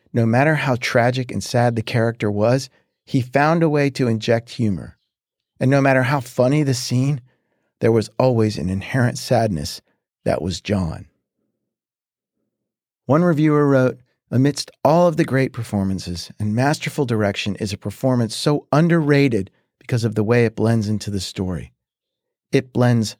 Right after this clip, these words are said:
so well, it almost goes unnoticed." The word subtle itself contains a B that is, by itself, the definition of the very word.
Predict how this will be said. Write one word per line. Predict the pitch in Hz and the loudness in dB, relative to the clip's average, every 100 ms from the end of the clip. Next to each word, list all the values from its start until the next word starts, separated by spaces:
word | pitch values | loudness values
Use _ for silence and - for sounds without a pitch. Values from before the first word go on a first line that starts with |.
| - | -18
so | - - 127 | -16 -2 0
well, | 127 101 87 90 - _ _ _ _ | 2 2 0 -4 -10 _ _ _ _
it | 113 - | -4 0
almost | 123 143 113 107 | 2 2 2 0
goes | - 98 92 90 - _ _ _ - | -2 0 0 -4 -14 _ _ _ -2
unnoticed." | 117 101 95 82 107 - - - _ _ _ _ _ _ _ _ _ _ _ - | 0 2 0 -4 -6 -12 -18 -20 _ _ _ _ _ _ _ _ _ _ _ -6
The | 104 | -2
word | 127 165 131 | 2 0 -2
subtle | - 123 131 123 | -2 0 2 0
itself | - - 110 123 135 - _ _ _ _ _ _ _ _ | -2 -2 0 0 -4 -14 _ _ _ _ _ _ _ _
contains | 131 120 175 180 | -2 2 2 2
a | 135 | -2
B | 107 139 147 | -2 0 2
that | 127 117 101 | 2 0 0
is, | 131 143 113 - - _ | 0 2 0 -4 -14 _
by | 123 143 | 0 0
itself, | 131 - 92 78 82 - _ _ _ | 0 -4 -6 -6 -10 -18 _ _ _
the | 104 | -6
definition | 104 120 123 107 123 - 98 - | 0 0 2 0 0 -2 -6 -6
of | 95 | -4
the | 104 | -2
very | 110 117 113 | 0 2 2
word. | 101 107 123 69 - | 2 2 2 0 -6